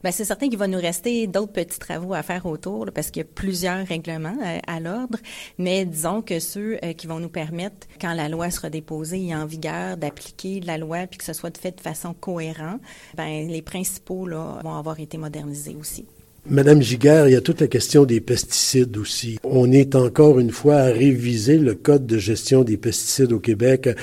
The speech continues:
Speaker 2: À quelques épisodes, là, ces dernières décennies, on a retiré l'autorisation de certains pesticides, retiré l'usage de certaines substances, matières actives, et cetera. Mais là, on fait une révision qui se veut plus en profondeur.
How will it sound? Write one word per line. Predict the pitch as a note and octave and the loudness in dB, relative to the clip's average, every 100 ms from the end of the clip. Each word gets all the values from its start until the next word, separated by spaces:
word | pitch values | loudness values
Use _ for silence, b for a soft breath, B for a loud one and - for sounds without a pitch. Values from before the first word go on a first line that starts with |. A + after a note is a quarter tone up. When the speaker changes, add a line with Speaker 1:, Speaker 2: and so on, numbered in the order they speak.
| B - | B -10
Speaker 2:
À | B2 | 0
quelques | - C#3 C#3 A#2+ | 4 6 6 4
épisodes, | C3+ C3+ B2+ A2+ C#3 D#3 A#2 | 4 2 0 4 6 6 4
là, | A#2+ B2 B2 A2+ | 2 4 4 2
ces | - A#2 | 0 0
dernières | B2 A#2 B2 A#2 | 2 4 2 4
décennies, | A2+ - A#2 A#2 C3+ | 0 0 -2 2 4
on | A#2+ A#2 | 4 2
a | A#2+ A#2+ B B B - | 0 -2 B B B -6
retiré | B2+ B2 B2+ B2 A2 B2+ C3 B2+ | -4 -2 0 2 4 6 6 6
l'autorisation | A2 G#2+ A#2+ A2 A#2+ A2 B2+ B2 | 2 0 0 2 0 0 0 0
de | G#2+ | 0
certains | A#2+ G#2 B2 | -2 -2 -2
pesticides, | G2+ G#2+ - - - A#2+ A#2 A2 A2 G#2+ | 0 -4 -4 -2 0 0 0 -2 -4 -2
retiré | A2 - A#2 G#2+ A#2 A2+ | -4 -4 -4 0 0 0
l'usage | G#2+ G#2+ G2+ A#2 A#2+ A2 | -4 -4 -4 -4 -6 -8
de | F#2+ G#2 | -6 -4
certaines | B2+ A2+ B2 A2+ | -4 0 0 0
substances, | - A2 - B2 A#2+ | -2 -4 0 2 2
matières | A2 A#2+ A2+ C3 | 0 -4 0 2
actives, | A2+ A2 - B2+ A2+ | 2 -4 -4 -2 -2
et | |
cetera. | - B2 A#2 A#2 B B - | 0 0 0 -2 B B 2
Mais | C3 | 8
là, | E3+ | 10
on | F3+ | 10
fait | D#3 | 8
une | C#3 | 8
révision | B2 A2+ A2 A2+ D3 D3 A2+ A#2 | 6 4 2 8 10 10 6 -4
qui | - D3 | -2 0
se | C#3+ - C3 | 0 2 4
veut | A#2+ G#2 C#3 D3 | 4 4 4 4
plus | - B2+ B2+ | 0 0 2
en | A#2+ A2+ | 0 0
profondeur. | B2 C3+ C#3 B2 A2 B2 A#2+ A2+ | 4 4 4 0 2 0 0 -4